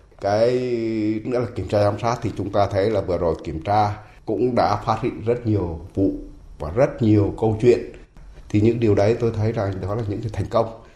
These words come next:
Rõ ràng chúng ta phải ghi nhận và phải làm rõ nó lên để cho toàn dân và cũng như Đảng chúng ta nhận thức rõ nó để nhân rộng lên, phát triển lên những mặt tích cực của những phương thức lãnh đạo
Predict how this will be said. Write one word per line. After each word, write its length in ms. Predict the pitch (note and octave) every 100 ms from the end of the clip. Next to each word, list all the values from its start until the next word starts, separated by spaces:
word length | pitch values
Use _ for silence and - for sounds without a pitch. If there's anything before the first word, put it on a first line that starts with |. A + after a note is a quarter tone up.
| - -
Rõ 160 | A2+ A#2
ràng 180 | B2 A2
chúng 100 | C3+
ta 100 | D3+
phải 140 | D3+ G#2+
ghi 160 | C#3+
nhận 200 | C#3 A2+ - - - -
và 160 | G#2+
phải 200 | G2+ F#2+
làm 240 | A2 A2 G#2+
rõ 200 | G#2+ G#2
nó 240 | A2+ D3 D#3
lên 220 | D3 C#3+ - -
để 280 | F2 E2+ E2+ A2
cho 260 | G#2 G2 F2+ - - -
toàn 240 | F2+ F#2+ F#2+
dân 180 | G2 F#2+ - - - -
và 120 | A#2+ A#2
cũng 180 | C3 D3
như 100 | D3
Đảng 300 | A#2+ G#2 G#2+
chúng 140 | A#2+ A2+
ta 280 | G#2 F#2 - - -
nhận 280 | E2+ G#2+ -
thức 200 | C#3+ D3
rõ 200 | F#2 D#2
nó 220 | F#2 G#2+ F2
để 280 | F2+ D#2+ D#2+ -
nhân 220 | G#2 A2
rộng 200 | G2+ -
lên, 140 | F#2 F2 - - -
phát 180 | - - -
triển 180 | C#2+ C#2+
lên 220 | E2+ D#2
những 140 | - E2
mặt 120 | D#2+ -
tích 180 | G#2+ -
cực 120 | - - - -
của 140 | C#2+
những 120 | - -
phương 140 | - E2+
thức 240 | G#2 -
lãnh 260 | B1+ C2+ C#2
đạo 200 | C#2+